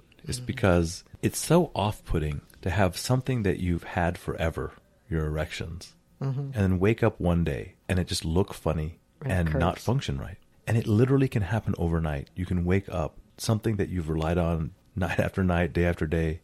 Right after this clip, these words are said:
Speaker 2: Oh, my.
Speaker 1: can totally feel like a betrayal to you.
Speaker 2: Especially when it's looking back at you.
Speaker 1: That's right. <laughs> And then you have the embarrassment that you perceive is gonna, you're gonna experience when your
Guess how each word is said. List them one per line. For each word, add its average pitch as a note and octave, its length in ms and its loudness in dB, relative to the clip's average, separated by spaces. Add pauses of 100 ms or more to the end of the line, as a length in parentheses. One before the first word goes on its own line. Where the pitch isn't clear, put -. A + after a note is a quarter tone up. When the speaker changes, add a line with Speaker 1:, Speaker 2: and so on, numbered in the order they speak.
Speaker 2:
Oh, D3+ 140 -10
my. B2+ 440 -10
Speaker 1:
can F2 180 2
totally G2 340 2
feel F2 240 2
like D#2 160 2
a D#2+ 60 -2
betrayal D2+ 500 0
to - 140 -6
you. - 200 -8 (220)
Speaker 2:
Especially E3+ 340 -6
when D#3 100 -4
it's C3+ 100 -8
looking D3+ 220 -4
back C3+ 200 -4
at C#3 140 -12
you. C3 80 -12 (100)
Speaker 1:
That's G2 220 -4
right. D#2+ 160 0 (1040)
<laughs> D#3+ 560 0 (280)
And G#2 220 4
then D#3+ 160 4
you G3 120 4
have G#2+ 580 0 (120)
the F2 500 2
embarrassment G#2+ 800 2
that C2+ 160 -2
you F#2+ 420 -2 (180)
perceive C3 680 2 (200)
is F#2 140 -2
gonna, F2+ 280 2 (200)
you're G2 120 2
gonna E2+ 280 4
experience E2 640 0 (280)
when F#2 200 4
your D2+ 320 2